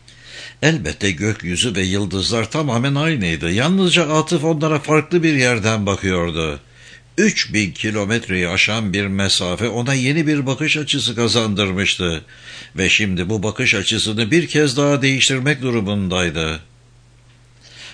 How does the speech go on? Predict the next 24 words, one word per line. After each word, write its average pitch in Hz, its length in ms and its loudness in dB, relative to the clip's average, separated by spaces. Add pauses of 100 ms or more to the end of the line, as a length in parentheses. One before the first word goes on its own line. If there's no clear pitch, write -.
"Bakışlarını 185 640 0
çevirmeden 113 840 0
bir 135 40 0
şey 156 220 4
oldu 101 280 0
anne," 87 380 0
dedi. 85 360 -2 (580)
Annesi 82 440 -4
cevap 92 400 -2
vermedi. 87 520 -2
Neredeyse 127 640 2
hiç 170 220 2
vermezdi 147 640 2
zaten. 90 580 -2 (400)
Yalnızca 202 540 2
tekerlekli 175 680 2
sandalyesinde, 117 1120 2 (280)
cılız 170 460 2
bacaklarında 101 800 0
battaniyesiyle 147 1040 2
sessizce 147 680 2
oturup 143 460 2
yıldızlara 117 720 0
bakardı. 85 720 -2